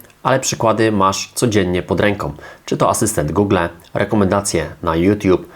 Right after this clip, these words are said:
filtry antyspamowe w mailu. To właśnie A I, tylko nie taka jak z filmów o Terminatorze.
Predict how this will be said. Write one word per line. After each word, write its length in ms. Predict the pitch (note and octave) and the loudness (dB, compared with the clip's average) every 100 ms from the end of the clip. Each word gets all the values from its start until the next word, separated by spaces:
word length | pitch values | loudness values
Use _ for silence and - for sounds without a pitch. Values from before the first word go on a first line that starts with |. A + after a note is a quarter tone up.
| - - _ _ | -20 -20 _ _
filtry 360 | C#3+ C#3+ B2+ | 0 2 2
antyspamowe 680 | A2 G#2 G2+ G2+ F2+ E2+ F2 E2 - - | 2 0 -2 0 0 2 0 -4 -16 -14
w 180 | D#2 F2 | -4 0
mailu. 340 | F#2 E2 C#2+ - - - _ _ _ | 2 0 -4 -12 -20 -20 _ _ _
To 180 | C#3 B2+ | 2 2
właśnie 680 | A2 G#2+ - F#2+ F#2+ F#2 D#2+ | 2 0 0 0 2 2 2
A 60 | |
I, 60 | D2 - - _ - | -4 -12 -20 _ -6
tylko 340 | G2+ - G2+ | -4 0 2
nie 240 | G2 B2 | 2 0
taka 300 | C#3 G2 F2+ | 0 -2 0
jak 180 | E2 D#2+ | -2 -2
z 80 | - | -4
filmów 320 | G#2 F#2+ F2 | 0 0 0
o 60 | F#2+ | -2
Terminatorze. 840 | - F2+ E2 D#2 - G#2 G2 G2 | -2 -2 -2 -4 -2 -2 0 -2